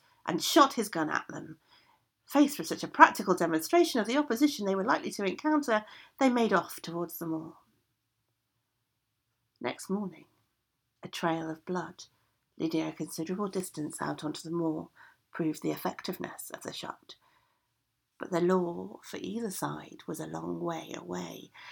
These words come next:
and the gang of thieves were certainly not disposed to invoke it on their own behalf. So, that is the end of the story.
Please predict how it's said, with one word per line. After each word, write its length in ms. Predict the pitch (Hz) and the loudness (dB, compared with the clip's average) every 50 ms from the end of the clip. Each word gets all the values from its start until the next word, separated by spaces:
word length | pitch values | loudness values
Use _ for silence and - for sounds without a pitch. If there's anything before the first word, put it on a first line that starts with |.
| - - - - _ - - | -18 -20 -20 -20 _ -10 -6
and 120 | 190 196 202 | -4 -4 -4
the 60 | 208 | -4
gang 260 | 214 262 277 294 285 | -2 -2 0 2 2
of 100 | 294 285 | 0 0
thieves 440 | 285 - 240 233 220 214 214 208 - | 0 -2 -4 -2 -2 -4 -4 -4 -4
were 100 | 220 214 | -6 -6
certainly 440 | 214 - 202 190 190 180 180 185 185 | -4 -4 -4 -4 -4 -4 -2 0 2
not 280 | 190 190 190 - - - | 2 2 0 -2 -2 -4
disposed 680 | 190 185 - - - 214 190 170 165 170 170 - - - - - - _ | -2 -2 -2 -2 -2 -2 -2 -2 -4 -6 -8 -10 -12 -14 -18 -20 -18 _
to 120 | - - 247 | 0 2 2
invoke 380 | 226 202 175 165 156 151 - | 4 2 2 -2 -4 -4 -8
it 180 | 156 - - - - | -10 -10 -10 -10 -8
on 80 | 165 165 | -4 -4
their 200 | 160 156 156 - | -2 -2 -2 -2
own 140 | 156 156 160 | -4 -4 -6
behalf. 720 | 156 - - - - - - - - - - - - - _ _ _ _ _ _ _ _ _ _ _ _ _ _ _ _ _ | -8 -6 -6 -6 -6 -8 -12 -16 -18 -20 -20 -20 -20 -20 _ _ _ _ _ _ _ _ _ _ _ _ _ _ _ _ _
So, 260 | - - 208 214 220 185 175 - - _ _ _ _ _ _ _ - - | -10 -8 -6 -6 -6 -8 -10 -16 -20 _ _ _ _ _ _ _ -8 -6
that 80 | - | -6
is 120 | - 185 - | -6 -6 -6
the 100 | - 165 | -8 -8
end 160 | 170 175 180 | -6 -6 -6
of 80 | 185 190 | -6 -6
the 80 | 196 | -8
story. 580 | 190 - - 196 220 233 202 156 151 - - | -10 -10 -8 -8 -8 -8 -8 -10 -14 -18 -20